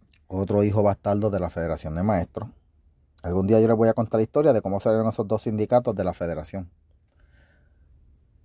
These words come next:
Pero siempre en las convocatorias usted va a ver a esos tres elementos y, pues, por supuesto, va a ver a los de la, a los de la uit, a los de la utiel, a los de los sindicatos, eh, menores,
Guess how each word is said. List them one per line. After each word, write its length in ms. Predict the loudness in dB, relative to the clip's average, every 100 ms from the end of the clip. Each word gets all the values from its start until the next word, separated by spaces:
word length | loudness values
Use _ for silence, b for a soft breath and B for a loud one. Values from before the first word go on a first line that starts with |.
| _ _
Pero 260 | -4 0 0 -2
siempre 520 | 0 6 6 6 2
en 60 |
las 80 | 2
convocatorias 580 | -2 -6 -4 2 2 2
usted 120 | 4
va 80 | 6
a 60 | 6
ver 100 | 6
a 140 | 4
esos 200 | 0 -6 -2
tres 180 | 0
elementos 540 | 2 2 0 -2 -4 -6 -6
y, 320 | -2 0 -2 _ _ _ _
pues, 160 | -8 -6
por 180 | -6 -8
supuesto, 480 | -2 2 2 4 4
va 140 | 6
a 20 |
ver 180 | 4 4
a 120 | 2
los 180 | 2 0
de 140 | 0
la, 600 | 0 2 2 0 -2 0
a 40 | -2
los 180 | -4 -6
de 100 | -2
la 160 | -2
uit, 280 | -2 -4 -4
a 200 | 0 0
los 160 | 0 -4
de 120 | -6
la 200 | -4 -4
utiel, 600 | -4 2 6 6 6 0 -10 _ _ _
a 160 | -16 -12
los 180 | -12 -12
de 160 | -14
los 160 | -12 -14
sindicatos, 960 | -12 -12 -2 2 4 4 4 4 2 0
eh, 520 | 0 0 0 -2 -2
menores, 600 | 0 2 6 6 6 2